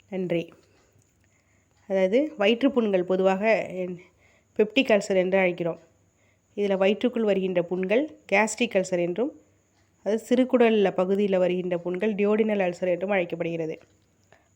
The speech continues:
வயிற்றுப்புண்கள் பெரும்பாலும் சுகாதாரமற்ற உணவுகள், அதனால வந்து ஹெலிகோபாக்டர் பைலோரி என்ற பாக்டீரியா மூலம்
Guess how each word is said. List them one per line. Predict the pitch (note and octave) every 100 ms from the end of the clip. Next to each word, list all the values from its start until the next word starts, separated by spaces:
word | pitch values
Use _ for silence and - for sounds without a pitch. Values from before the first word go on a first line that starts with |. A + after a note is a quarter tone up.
| _
வயிற்றுப்புண்கள் | G#3 A#3 B3+ B3 G#3+ G#3
பெரும்பாலும் | G3+ F#3+ F#3+ F#3+ C4 - - - _ _ _ _ _ _ -
சுகாதாரமற்ற | A3+ A3 A3+ A3+ G#3+ G3 G#3
உணவுகள், | G3 F#3 F#3+ F#3 F#3 F#3 - _ _ _ _ _ _ _ _ _ _ _
அதனால | G3+ G3+ G3 G3
வந்து | G3+ G#3 B3+ G#4 - - - - _ _ _ _
ஹெலிகோபாக்டர் | - A3 - A3+ G3+ - F#3+ - - _ -
பைலோரி | G3+ G3+ G#3 G3
என்ற | F3+ E3+
பாக்டீரியா | F3 F#3+ - G3+ F#3
மூலம் | F3 G#3+ -